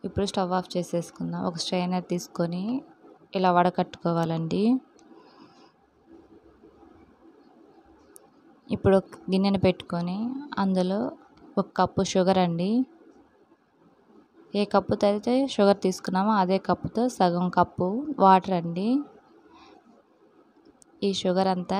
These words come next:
కరిగి ఒక టూ, త్రీ మినిట్స్ మరగాలండి బాగా. ఆ షుగర్ సిరప్‌లో మనం ఉడికించుకున్న పప్పాయ ముక్కలను వేసి ఒకసారి మిక్స్ చేసుకోవాలండి.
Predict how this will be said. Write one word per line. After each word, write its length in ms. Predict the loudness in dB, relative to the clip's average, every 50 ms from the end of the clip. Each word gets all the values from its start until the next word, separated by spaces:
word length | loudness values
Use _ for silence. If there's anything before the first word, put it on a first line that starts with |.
| -4
కరిగి 480 | -2 0 2 2 2 2 -2 -2 -4 -4 -2 -2 -4 -4 -8
ఒక 160 | -2 _ -2
టూ, 160 | 0 0 -2 -2
త్రీ 200 | -2 2 4 4 4
మినిట్స్ 380 | 6 6 4 4 4 2 0 0 4
మరగాలండి 680 | 6 8 8 8 8 8 6 6 6 4 2 2 2 2 2 2
బాగా. 400 | 4 4 4 4 4 2 2 2 2 2 2 0 -2 -6 -14 -20 -20 -20 -20 -20 -20 -20 -20 -20 -20 -20 -20 -20 -20 -20 -20 -20 -20 -20 -20 -14 -8 -6
ఆ 80 | -4 -2 -2 -4
షుగర్ 360 | -2 0 0 2 2 0 0 2
సిరప్‌లో 560 | 2 2 2 2 0 -2 -2 0 2 2 4 4 2 0 0 -2 0
మనం 220 | 0 2 4 4 4
ఉడికించుకున్న 600 | 4 2 0 -2 -4 -6 -6 -6 -6 -6 -4 -4 -4
పప్పాయ 340 | -4 -4 -2 0 0 0 2
ముక్కలను 460 | 0 -2 -4 -4 -4 -2 -2 -2 -2 -2
వేసి 440 | -2 -4 -4 -6 -10 -8 -4 -4 -4 -4 -6 -10 -18 -20 -20 -20 -20 -20 -20 -20 -20 -20 -20 -20 _ -6 -6
ఒకసారి 460 | -6 -6 -6 -6 -4 -2 -2 -2 -4 -6 -6 -6
మిక్స్ 240 | -6 -6 -6 -8 -4
చేసుకోవాలండి. 960 | -2 -2 -2 -2 -4 -4 -2 -2 -2 0 -2 -2 -2 -4 -4 -6 -6 -6 -6